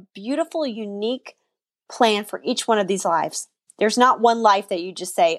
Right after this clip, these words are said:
"Oh, well, I'm not sure what to do with this one." Lord, no, you know them intimately, and you know what you want them to do with their lives, and you want to provide for them, and you have detailed, um, what you have for their purpose. So I pray for Pretty Joseph.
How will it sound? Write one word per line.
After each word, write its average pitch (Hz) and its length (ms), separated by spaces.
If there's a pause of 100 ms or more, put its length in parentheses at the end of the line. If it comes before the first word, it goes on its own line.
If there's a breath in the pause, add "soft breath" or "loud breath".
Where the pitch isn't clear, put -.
"Oh, 285 200
well, 220 400 (460 soft breath)
I'm 208 340
not 233 160
sure 254 180
what 226 280
to 214 100
do 226 120
with 208 140
this 196 180
one." 180 160
Lord, 190 200
no, 214 340
you 202 220
know 233 260
them 262 160
intimately, 208 500
and 202 140
you 202 100
know 214 380
what 208 180
you 202 140
want 196 220
them 196 100
to 185 120
do 170 220
with 160 120
their 180 160
lives, 165 340 (240 loud breath)
and 226 140
you 220 100
want 226 340
to 277 60
provide 202 420
for - 80
them, 185 140
and 180 100
you 185 60
have 214 400 (440 soft breath)
detailed, 190 640 (280)
um, 175 300 (420)
what 196 300
you 214 120
have 180 280
for 196 80
their - 160
purpose. - 460
So 180 100
I 180 80
pray 220 340
for 202 160
Pretty 196 300
Joseph. - 420